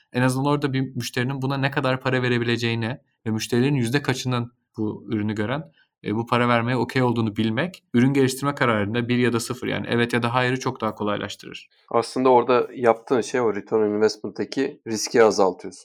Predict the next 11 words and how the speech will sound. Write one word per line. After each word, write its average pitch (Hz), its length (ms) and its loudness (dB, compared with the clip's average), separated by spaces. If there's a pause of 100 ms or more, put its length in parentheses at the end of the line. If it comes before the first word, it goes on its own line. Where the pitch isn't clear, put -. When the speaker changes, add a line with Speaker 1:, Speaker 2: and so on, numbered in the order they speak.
Speaker 2:
Yani 95 240 -2 (360)
harcadığın 107 600 0
maliyeti 104 460 2
ve 101 80 -4
zamanı 101 460 -2
azaltarak 107 680 0
o 110 260 0 (220)
yatırım 113 480 0 (160)
getirisini 113 680 0 (180)
ölçmeye 113 360 4
çalışıyorsun. - 480 -10